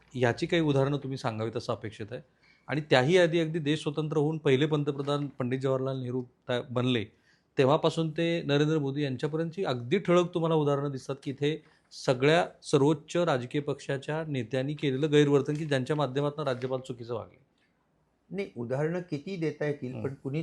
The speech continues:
Speaker 2: पुन्हा तुम्ही मला थोडंसं राजकारणात ओढताय.
Speaker 1: हं.
Speaker 2: अगदी नेहरूंपर्यंत पूर्वीचं जायला नको,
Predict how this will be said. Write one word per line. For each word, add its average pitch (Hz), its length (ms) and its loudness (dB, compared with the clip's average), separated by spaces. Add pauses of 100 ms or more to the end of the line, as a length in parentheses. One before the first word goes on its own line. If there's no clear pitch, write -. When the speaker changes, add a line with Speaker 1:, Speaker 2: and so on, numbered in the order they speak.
(320)
Speaker 2:
पुन्हा 147 200 -6
तुम्ही 151 220 -8
मला 147 200 -6
थोडंसं 139 360 -4
राजकारणात 131 560 -4
ओढताय. 120 480 -6 (280)
Speaker 1:
हं. 110 140 -10 (560)
Speaker 2:
अगदी 135 260 -6
नेहरूंपर्यंत 151 680 -4 (120)
पूर्वीचं 139 400 -6
जायला 135 240 0
नको, 139 380 -8